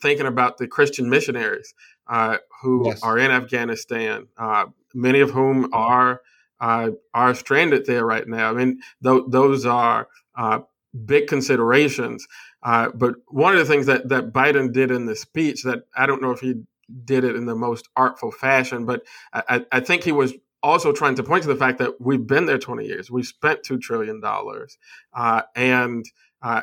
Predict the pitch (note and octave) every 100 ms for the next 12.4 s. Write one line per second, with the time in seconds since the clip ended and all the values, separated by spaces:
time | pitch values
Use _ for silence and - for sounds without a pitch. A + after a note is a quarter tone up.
0 | - B2 A#2 - A#2+ A#2+ A#2+ A#2 B2 C#3
1 | C3+ B2+ B2 A#2 G#2+ C#3 D#3 B2 A#2 -
2 | _ _ _ _ B2+ E3+ G#3 D3+ D3+ C3
3 | D3+ E3+ C3 - G#2 G#2 - F#2+ F#2 -
4 | A#2 D3 - - - _ _ _ _ -
5 | A#2 A2+ A2+ - - C3 - - - F2
6 | - - - B2+ C#3+ C#3 C3+ C3+ A#2 A2
7 | C3 D3 C#3 A#2 - - C#3+ D3 C#3+ C3+
8 | C#3 B2+ A#2+ A2+ A2+ A#2+ - _ _ -
9 | A#2+ A2+ A2+ - B2+ B2+ B2 B2+ C#3+ C#3
10 | B2+ - B2+ - C3 A#2+ A#2 A2 G#2+ G#2+
11 | A2 A#2 - - _ _ - A2 A2+ -
12 | A2+ A#2+ A2 -